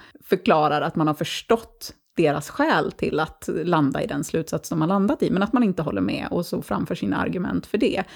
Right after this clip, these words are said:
Istället för att antingen liksom stå och säga att de är onda och hemska människor och, och just det här dra på med allt man har. Eller så som pågår hela tiden, att man liksom använder statistik på något sätt som får det att framstå på ett annat. Alltså, jag kan inte se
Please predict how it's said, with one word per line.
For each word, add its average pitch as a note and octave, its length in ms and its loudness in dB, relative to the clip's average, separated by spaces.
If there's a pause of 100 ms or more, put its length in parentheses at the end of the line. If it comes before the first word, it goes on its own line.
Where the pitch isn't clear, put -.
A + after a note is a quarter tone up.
(180)
Istället F3+ 400 2
för D#3+ 80 4
att D#3 240 4 (100)
antingen G#3 440 4
liksom F#3+ 300 2
stå F3 140 2
och D#3+ 60 2
säga D3 140 4
att D3 60 -2
de D#3 140 2
är D3+ 80 4
onda C#3+ 460 4
och D#3+ 280 0 (320)
hemska D3 380 2
människor D3+ 560 4
och, C#3+ 200 2
och D#3 240 2
just D#3+ 300 0
det - 60 0
här D3+ 260 0
dra D3+ 240 2
på D3 360 4
med C#3+ 200 0
allt - 240 -4
man E3+ 180 0
har. E3+ 380 2 (320)
Eller F#3 320 6
så D#3 240 0
som D#3 140 0
pågår D3+ 300 2
hela D3 420 2
tiden, F#3 360 0
att - 120 -6
man F#3 120 -2
liksom D3+ 320 -4 (300)
använder D#3 460 2
statistik D#3 720 -2
på - 80 0
något C#3+ 200 -2
sätt - 260 -2
som D3+ 140 -2
får - 100 -2
det C#3+ 60 0
att C#3+ 60 -4
framstå D3+ 680 0
på - 160 -6
ett - 120 -8
annat. - 460 -8
Alltså, F3 200 -4
jag E3 380 0
kan F3+ 100 0
inte E3+ 140 -2
se D3 320 -2